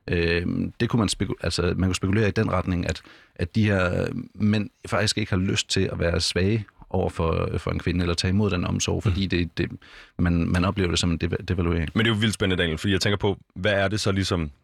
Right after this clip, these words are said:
Speaker 2: hvis vi tager det her, øh, eksempel, øh, nu tager vi det med sygeplejen i stedet for, øh, hvad hedder det, øh, chili bean gryden der,
Speaker 1: Yes.
Speaker 2: og så siger,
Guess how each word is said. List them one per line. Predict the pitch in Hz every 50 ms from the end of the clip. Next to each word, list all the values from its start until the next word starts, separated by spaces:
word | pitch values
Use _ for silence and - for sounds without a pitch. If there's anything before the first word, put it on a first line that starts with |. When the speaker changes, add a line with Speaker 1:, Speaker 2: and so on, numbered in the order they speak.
| - -
Speaker 2:
hvis | - 101 90
vi | 101
tager | 95 - 107
det | 101 98
her, | 92 92 87 78 - -
øh, | 87 82 78 78 76 78 80
eksempel, | 85 - - 101 85 - 78 76 - - - - - _ _ _ -
øh, | 90 82 80 78 78 76 76 76 73 73 73 73 73 73 -
nu | 87 92
tager | - - 90 85
vi | 82
det | 80 87 85 85
med | 85 82
sygeplejen | - - 127 110 - 101 90 92
i |
stedet | 90 - 92 90
for, | - 85 82 80 73 - -
øh, | 78 76 73 73 71 71 - - - - - - - _ _ _ _ _ _ _ -
hvad | - 90
hedder | 90 71 - 80
det, | - - _ - 85 -
øh, | 90 -
chili | - 107 104 92
bean | 101 110 120 127
gryden | - 98 98 101 101 101
der, | 104 98 90 - - _ _ - 92
Speaker 1:
Yes. | 85 - - - - - - - - - - _
Speaker 2:
og | - 90
så | 107
siger, | 101 - 107 101 101